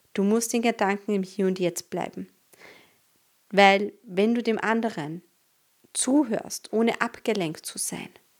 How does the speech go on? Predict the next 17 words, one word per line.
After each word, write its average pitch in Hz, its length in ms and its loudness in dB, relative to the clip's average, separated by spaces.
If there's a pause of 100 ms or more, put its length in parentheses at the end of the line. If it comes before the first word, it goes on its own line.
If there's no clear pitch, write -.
(760)
kannst 185 320 -2
du 185 40 -4
Fragen 156 560 2
stellen, 190 580 -2 (640)
Fragen, 208 840 2
wo 220 80 2
der 214 160 2
andere 214 340 0
genau 208 380 2
merkt, 220 500 -2
so, 220 280 2 (500)
er 190 140 2
wird 185 140 2
verstanden, 180 800 -2 (200)
was 185 260 4
schon 208 160 2
mal 180 240 4